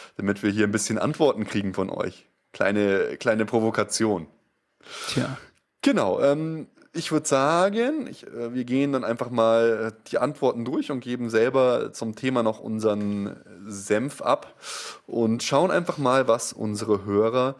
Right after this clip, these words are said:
Speaker 1: denn dazu so zu sagen haben. Nico, möchtest du anfangen oder soll ich anfangen?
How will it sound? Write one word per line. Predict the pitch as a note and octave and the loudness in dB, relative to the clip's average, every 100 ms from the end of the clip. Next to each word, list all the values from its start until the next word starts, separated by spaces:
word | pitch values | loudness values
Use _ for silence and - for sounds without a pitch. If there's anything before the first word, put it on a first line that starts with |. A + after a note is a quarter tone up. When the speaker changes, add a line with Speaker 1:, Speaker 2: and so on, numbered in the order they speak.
| - - _ _ | -16 -20 _ _
Speaker 1:
denn | G#2+ G#2 A2 | 0 2 0
dazu | G2+ F2+ F#2 - - A2 A2+ | 0 0 -2 -4 -6 -6 -8
so | F#2+ F#2 F2+ | -10 -8 -8
zu | - G#2+ | -8 -2
sagen | G#2+ G2 F2+ | 0 0 -4
haben. | F#2+ - - - _ | -10 -12 -14 -20 _
Nico, | C3+ C#3+ G#2 | -8 -6 -2
möchtest | G#2+ - | -2 -2
du | - | 0
anfangen | D3 E3+ F#3+ F#3 | 0 2 0 2
oder | E3 | 0
soll | C3 | 0
ich | G2+ - | -4 -6
anfangen? | - - | -18 -20